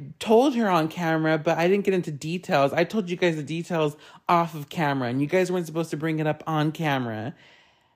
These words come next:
And I'm like, "Oh my God, here we go again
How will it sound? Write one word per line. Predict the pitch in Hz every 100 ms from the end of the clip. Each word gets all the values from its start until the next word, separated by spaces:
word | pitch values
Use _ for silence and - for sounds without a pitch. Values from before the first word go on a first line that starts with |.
| _ _ _ _ _ -
And | 185
I'm | 190 185
like, | 170 147 -
"Oh | 143 147 143
my | 131 120
God, | 120 123
here | 143 139
we | 127
go | 131
again | 127 120 95 82